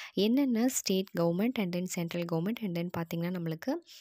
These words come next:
கவர்மெண்ட் ஜாப்ஸ் அவைலபிளாக இருக்கோ அது எல்லாமே உங்களுக்கு வந்து வந்துரும். So, இதுல வந்து அஃபிஷியல் நோட்டிஃபிகேஷன்ஸ் இருக்கு, அப்ளிகேஷன்ஸ் ஃபார்ம் ஃப்ரம் இருக்கு. So, click here அப்படிங்கிறத டச் பண்றீங்க அப்படின்னா, உங்களுக்கு வந்து டவுன்-,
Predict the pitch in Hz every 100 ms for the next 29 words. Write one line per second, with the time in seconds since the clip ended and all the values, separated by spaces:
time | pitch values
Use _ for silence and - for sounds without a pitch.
0 | - 170 185 208 240 208 180 180 175 165
1 | 175 175 175 170 170 214 190 165 165 180
2 | 170 156 156 156 170 156 151 220 311 -
3 | 180 170 170 214 185 - 220 - 214 196
4 | 165 - - 175 - 165 160 - 202 180
5 | 180 180 180 170 - 165 165 170 165 151
6 | 165 233 208 202 202 - 214 202 170 170
7 | 170 165 - 165 - 185 170 165 170 170
8 | 165 156 156 196 302 - - - - -
9 | 214 214 185 202 254 - 180 196 214